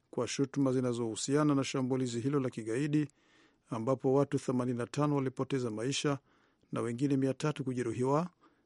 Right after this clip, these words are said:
Baada ya hukumu hiyo, Menem alionekana akitabasamu akiwa pamoja na mawakili wake, lakini kundi la kutetea waathirika lilikosoa uamuzi wa mahakama kwa kudai kwamba serikali ya Menem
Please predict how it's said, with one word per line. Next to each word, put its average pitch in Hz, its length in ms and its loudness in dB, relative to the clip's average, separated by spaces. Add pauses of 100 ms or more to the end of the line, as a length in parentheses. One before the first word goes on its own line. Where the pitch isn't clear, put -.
(180)
Baada 120 320 0
ya 127 120 2
hukumu 127 400 -2
hiyo, 165 340 4 (240)
Menem 135 500 2
alionekana 135 600 2
akitabasamu 131 840 2 (520)
akiwa 127 340 2
pamoja 131 680 2 (280)
na 170 80 0
mawakili 107 420 -2
wake, 110 440 0 (640)
lakini 113 420 -4
kundi 147 320 0
la 135 120 2
kutetea 151 640 2 (220)
waathirika 135 760 0 (520)
lilikosoa 120 600 4
uamuzi 135 520 4
wa 131 120 4
mahakama 123 640 -2 (500)
kwa - 100 -6
kudai 113 340 -4
kwamba 139 380 2
serikali 131 580 0
ya 120 100 2
Menem 151 400 4